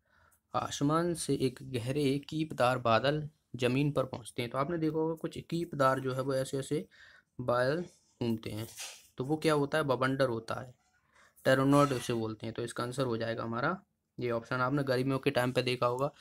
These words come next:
एकदम जो है वो, अ, वायु हवा चलती है तो कुछ ऐसे गोल गोल गोल गोल करके नहीं, सबको उड़ा ले जाती है अपने ऊपर की तरफ,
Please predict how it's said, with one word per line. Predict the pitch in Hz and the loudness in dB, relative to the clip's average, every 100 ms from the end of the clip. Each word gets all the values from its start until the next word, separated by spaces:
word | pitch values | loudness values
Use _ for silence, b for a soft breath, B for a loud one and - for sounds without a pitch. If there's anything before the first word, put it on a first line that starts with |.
| B B - | B B -2
एकदम | 131 131 135 135 | -2 2 2 2
जो | 127 | 0
है | 123 | 0
वो, | 127 135 | 0 0
अ, | 123 120 120 117 | 0 2 4 2
वायु | 117 - 127 117 120 | 0 0 4 4 4
हवा | 117 117 120 | 2 2 2
चलती | 120 117 123 | 0 -4 -4
है | |
तो | 123 | -6
कुछ | 135 135 | -4 -4
ऐसे | 127 120 | -4 -4
गोल | 127 127 127 | 0 0 0
गोल | 127 127 | -2 -2
गोल | 123 123 | -2 -4
गोल | 123 | -6
करके | 120 123 123 | -2 -2 -2
नहीं, | 127 123 | -4 -2
सबको | 131 - 131 | -2 -2 0
उड़ा | 120 117 | 2 2
ले | 117 | 2
जाती | 117 113 117 | 0 -2 -6
है | |
अपने | 117 113 117 _ _ _ _ _ _ | -6 -8 -10 _ _ _ _ _ _
ऊपर | 123 117 117 | -4 -2 -2
की | 117 | -2
तरफ, | 113 110 110 | -2 -2 -4